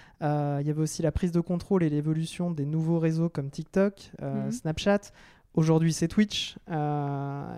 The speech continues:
Speaker 1: et tout ça pour ramener un maximum de trafic, de nouveaux publics, euh, qui seraient en lien et intéressés par notre bande dessinée pour, in fine, euh, finir avec l'achat, euh, l'achat potentiel final de cette bande dessinée sur, euh, sur nos sites.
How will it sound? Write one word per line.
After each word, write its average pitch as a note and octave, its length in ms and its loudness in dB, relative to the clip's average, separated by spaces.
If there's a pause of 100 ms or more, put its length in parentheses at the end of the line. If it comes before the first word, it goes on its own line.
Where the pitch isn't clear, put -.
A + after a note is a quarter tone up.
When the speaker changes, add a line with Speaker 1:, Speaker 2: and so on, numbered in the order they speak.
Speaker 1:
et D3+ 200 -4 (340)
tout G3+ 120 -4
ça G#3+ 200 4
pour F3 280 -2
ramener F3 260 2
un E3+ 100 0
maximum F3+ 520 0
de D#3 80 2
trafic, F3 420 -4
de D#3+ 120 0
nouveaux F3+ 320 4
publics, F3+ 560 -4 (440)
euh, C#3 320 -8 (100)
qui F3+ 140 -8
seraient F3+ 320 0
en E3 120 0
lien F#3 400 0
et D3+ 80 -4
intéressés E3 520 -2
par E3 180 -4
notre D#3 160 -2
bande D#3 180 -2
dessinée D#3 380 -4
pour, A3 560 -2
in E3+ 120 -4
fine, D#3+ 400 -4 (520)
euh, C#3 260 -8
finir E3 280 -6
avec D3 220 -4
l'achat, D#3+ 440 -4
euh, C#3 420 -6
l'achat D3+ 320 -6
potentiel E3+ 560 -2
final F3 440 -6 (460)
de D3+ 100 -6
cette D3+ 200 -6
bande D#3 160 -2
dessinée D3 360 -4
sur, D#3 320 -6
euh, C3+ 220 -6
sur D#3 240 -12
nos D3+ 80 -6
sites. - 320 -14